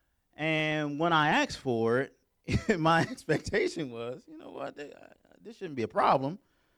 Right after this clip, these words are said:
You know, we can work something out, whatever I need to do, but I, I really need this." Well, that person turned me down.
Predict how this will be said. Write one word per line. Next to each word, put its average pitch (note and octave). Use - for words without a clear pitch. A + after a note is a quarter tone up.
You -
know, G#3+
we A3
can D4
work F#3+
something E3
out, D3+
whatever A3+
I A3
need F#3+
to C3+
do, B2+
but F3+
I, C#3+
I D#3+
really F3
need E3
this." F#2
Well, E3
that D#3
person C3
turned D3
me B2+
down. F#2+